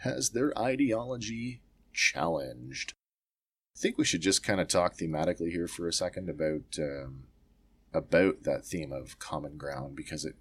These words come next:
it comes up quite a bit in, in the nuance of the episode, where we see, you know,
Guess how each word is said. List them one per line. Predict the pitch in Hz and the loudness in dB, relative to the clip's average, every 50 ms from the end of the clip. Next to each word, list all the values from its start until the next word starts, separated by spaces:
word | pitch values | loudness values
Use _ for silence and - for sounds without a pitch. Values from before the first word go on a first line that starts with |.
| _ | _
it | - 76 - - | -12 -12 -10 -8
comes | - 107 113 113 95 | -6 -4 -4 0 2
up | 98 82 - - | 2 0 0 -2
quite | - - 87 90 98 92 | -6 0 2 2 2 2
a | 82 | 0
bit | 78 - - 90 90 85 - - - _ _ _ _ _ _ _ _ - | -2 0 4 4 4 4 4 0 -6 _ _ _ _ _ _ _ _ -12
in, | - 87 80 78 73 71 71 - | -8 -6 -6 -6 -6 -8 -10 -10
in | - 87 82 | -8 -6 -6
the | 80 | -4
nuance | 78 80 90 98 98 90 82 78 78 - | -2 0 2 4 4 4 4 2 2 0
of | - 73 | -2 -2
the | 80 78 78 | 0 2 2
episode, | 76 - - - - - 82 71 65 65 67 | 2 0 2 0 2 2 2 0 -2 -4 -6
where | 69 71 71 69 69 69 65 65 67 67 - _ _ _ - _ _ _ _ _ _ _ _ _ _ _ _ _ _ - | -6 -6 -4 -2 -2 -2 -2 -4 -6 -8 -12 _ _ _ -20 _ _ _ _ _ _ _ _ _ _ _ _ _ _ -4
we | 90 85 | -2 0
see, | - - - 87 82 | 2 2 2 2 0
you | 78 78 80 | 0 0 -2
know, | 76 73 71 71 73 71 69 67 | -2 -4 -4 -6 -6 -8 -8 -12